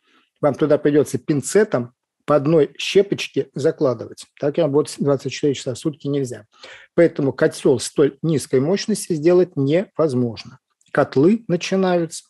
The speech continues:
вынужден вас огорчить, от сорока киловатт. <clears throat> От сорока киловатт.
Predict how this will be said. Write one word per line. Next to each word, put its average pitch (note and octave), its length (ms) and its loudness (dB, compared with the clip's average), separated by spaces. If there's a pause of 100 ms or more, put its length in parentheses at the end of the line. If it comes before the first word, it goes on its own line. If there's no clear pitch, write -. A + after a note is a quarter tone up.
вынужден C3 560 0
вас B2+ 220 -2
огорчить, B2+ 540 -4 (220)
от G3+ 320 2
сорока C#3+ 680 -2 (140)
киловатт. C3+ 760 -4 (1160)
<clears throat> - 440 0 (200)
От - 160 0 (100)
сорока C#3 640 -2
киловатт. B2+ 420 -2